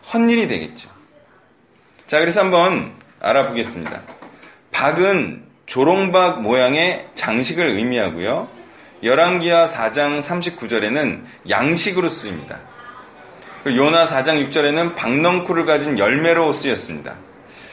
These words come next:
예, 그러니까 이런 용례를 봤을 때 박은 양식과 심을 의미하지 않겠느냐, 뭐, 요 정도로 추측할 수밖에 없을 것 같아요.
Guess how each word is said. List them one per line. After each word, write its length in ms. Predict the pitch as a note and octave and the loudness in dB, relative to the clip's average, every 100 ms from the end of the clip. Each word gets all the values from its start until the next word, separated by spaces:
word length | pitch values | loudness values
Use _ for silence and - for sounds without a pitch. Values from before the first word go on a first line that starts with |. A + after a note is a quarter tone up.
| - - - | -20 -20 -12
예, 160 | - G2 | -6 -4
그러니까 480 | G2+ G#3+ A#3 A#3 F#3+ | 0 2 2 2 2
이런 520 | D#3 F#3 G3 G3 - A#2+ | 4 4 4 0 -4 -2
용례를 380 | C#3 F3+ F#3+ | 0 2 2
봤을 400 | F3+ C#3 C#3 D#3 | 2 2 0 -4
때 460 | D#3 D3+ E3+ F#3+ - | -2 0 2 0 -4
박은 640 | - - B2 C#3+ F3 B2 - - - - F#2 | -6 -4 -2 -2 -2 -2 -8 -16 -20 -14 -2
양식과 840 | G2+ A#2+ D#3 - F3+ - F3+ F#3 | 0 0 0 -2 -4 -2 0 0
심을 640 | F#3 - A#3 A3+ A3+ A3 A#2+ | 0 -2 -2 2 2 2 0
의미하지 640 | B2 D3+ D#3+ D#3+ D3+ E3+ | -2 -2 0 0 0 0
않겠느냐, 840 | C#3 C3 G#3 F#3 A#2 C#3+ B2 G2+ | 0 0 0 0 2 2 0 -6
뭐, 280 | - G#2 G#2 | -8 -6 -4
요 140 | A2 C3 | -2 0
정도로 540 | D#3 D3 B2 B2 F3 | 0 0 0 0 0
추측할 560 | - - - F3+ F3 E3 | -4 -10 -4 -4 -2 -4
수밖에 380 | - C#3+ - | -2 -4 -2
없을 260 | G#2 - G2 | -6 -6 -10
것 100 | - | -10
같아요. 300 | C#2+ - E2 | -10 -12 -20